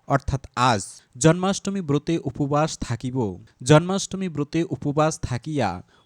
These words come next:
পরদিন আহার করিব। হে পুণ্ডরীকাক্ষ, অদ্য সর্বভোগ বর্জিত পূর্বক উপবাস থাকিয়া কল্য অর্থাৎ কাল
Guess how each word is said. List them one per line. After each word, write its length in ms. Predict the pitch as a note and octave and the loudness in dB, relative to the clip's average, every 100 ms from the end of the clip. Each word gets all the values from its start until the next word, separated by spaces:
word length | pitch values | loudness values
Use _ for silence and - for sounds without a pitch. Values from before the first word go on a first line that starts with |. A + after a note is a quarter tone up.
| - | 0
পরদিন 400 | D#3+ E3+ E3 G3 - | 2 2 0 -4 -2
আহার 300 | E3 C#3+ D#3+ | -2 0 -2
করিব। 380 | - B2 A#2 B2 G#2+ F#2+ _ - | -2 0 0 0 0 -2 _ 2
হে 100 | F#3+ G3 | 4 4
পুণ্ডরীকাক্ষ, 640 | C#3+ D3 D#3 D3+ D3 - - D#3+ D#3+ _ _ - | 2 0 -2 0 -2 0 0 0 0 _ _ 0
অদ্য 300 | C#3+ E3 D#3 D#3+ | 2 2 0 0
সর্বভোগ 720 | C3+ - D#3 E3+ E3 A#2+ C#3+ D#3+ C3 | 0 0 0 2 0 0 0 0 0
বর্জিত 440 | B2+ C#3 C3+ D#3+ B2+ A2+ A#2 _ _ - | 0 0 -6 -2 0 -2 -6 _ _ 4
পূর্বক 440 | F3 F3+ F#3+ F3 A2+ F2 G#2+ _ - | 6 8 4 4 -2 -6 -10 _ -4
উপবাস 400 | - F3 F#3+ G3 - | 6 8 8 6 2
থাকিয়া 480 | - C3+ E3+ E3 A#2 F#2 A2 _ - | -2 -2 0 0 0 0 -10 _ 0
কল্য 280 | D#3+ E3+ E3 C3 A#2+ | 2 4 4 2 0
অর্থাৎ 340 | - - D3 - - | -4 0 0 0 4
কাল 260 | D#3 D3 | 6 6